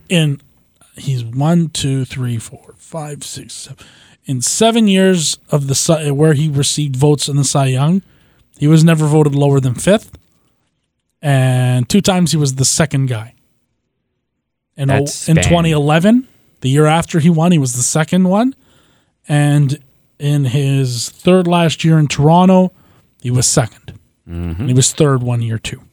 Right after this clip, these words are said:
Speaker 2: I
Speaker 1: He was
Speaker 2: remember, I remember one of those years he was second because he broke his fucking leg 'cause Kevin Mensch hit a liner at him.
Speaker 1: Yeah.
Speaker 2: It's the only reason I remember Kevin Mensch's name. <laughs>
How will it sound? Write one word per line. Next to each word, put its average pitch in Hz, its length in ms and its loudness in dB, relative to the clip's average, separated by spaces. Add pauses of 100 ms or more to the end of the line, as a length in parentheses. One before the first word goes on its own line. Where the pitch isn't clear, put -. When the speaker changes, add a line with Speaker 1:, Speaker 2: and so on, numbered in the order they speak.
(920)
Speaker 2:
I 170 40 0
Speaker 1:
He 170 40 4
was 208 140 4
Speaker 2:
remember, - 180 -4
I 117 60 0
remember 117 300 0
one 110 200 0
of 117 60 0
those 110 200 -2
years 104 240 -2
he 107 80 -6
was 95 120 -4
second 95 360 -4
because 90 200 -6
he 90 60 -6
broke 92 260 -4
his - 80 -14
fucking - 480 -6
leg 85 360 -4
'cause 87 140 -10
Kevin 95 360 -4
Mensch 92 260 -4
hit 98 80 -6
a 92 40 -4
liner 87 480 -6
at 65 160 -10
him. - 140 -14
Speaker 1:
Yeah. 180 260 0
Speaker 2:
It's - 100 -14
the 151 120 -6
only 156 260 2
reason 156 240 0
I 143 40 0
remember 123 360 0
Kevin 117 360 -2
Mensch's 104 360 -2
name. 85 500 -4
<laughs> - 60 -4